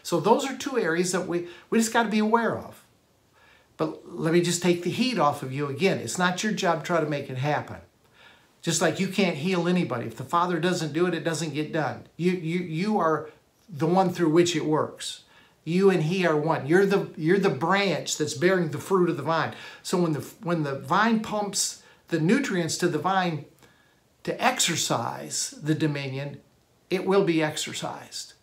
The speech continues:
All right, let me gi-, let me give you area number three. Now, these last two are a little bit more practical. I, I got the first two out of the way a little quicker because,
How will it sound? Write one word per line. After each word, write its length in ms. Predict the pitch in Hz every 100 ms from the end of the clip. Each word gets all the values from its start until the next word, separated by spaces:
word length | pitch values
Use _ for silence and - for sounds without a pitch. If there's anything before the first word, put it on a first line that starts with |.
| - - -
All 60 |
right, 80 | 208
let 80 | 220
me 80 | 220
gi-, 180 | 214 -
let 120 | 220
me 100 | 240
give 140 | 208
you 140 | 175 170
area 220 | 175 160
number 200 | 151 147
three. 300 | - 170 123
Now, 100 | 123
these 240 | 170 220
last 300 | 196 196 190
two 100 | -
are 80 | 151
a 60 | 143
little 200 | 196 185
bit 140 | 190
more 160 | 160 160
practical. 800 | - 165 151 - 135 131 120 - - -
I, 280 | 151 160 165
I 20 |
got 220 | 170 196
the 60 | 180
first 280 | - 202 196
two 140 | 180
out 100 | 165
of 80 | 156
the 80 | 156
way 300 | 151 147 147
a 80 | 151
little 260 | 165 151
quicker 320 | - 208 196
because, 600 | 151 147 - 147 131 -